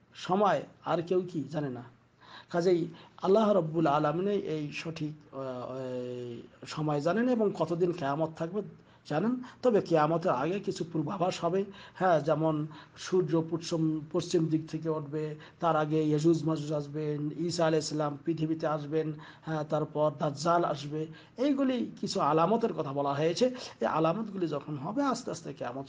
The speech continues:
সেই সামনে সংঘটিত হবে। তবে কবে হবে? হ্যাঁ, হঠাৎ হতে পারে, যে কোনো একদিনও হতে পারে।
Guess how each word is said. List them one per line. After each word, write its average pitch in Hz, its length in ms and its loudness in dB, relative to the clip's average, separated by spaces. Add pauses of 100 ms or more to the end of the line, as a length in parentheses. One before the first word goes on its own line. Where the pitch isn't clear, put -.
সেই 131 100 -8
সামনে 135 340 -8
সংঘটিত 131 420 -8
হবে। 123 220 -8 (160)
তবে 143 240 -4 (360)
কবে 185 300 6
হবে? 190 340 4 (200)
হ্যাঁ, 220 240 2
হঠাৎ 180 300 4
হতে 156 220 -6
পারে, 135 260 -8
যে 170 140 4
কোনো 269 180 4
একদিনও 233 320 6
হতে 147 200 -2
পারে। - 180 -18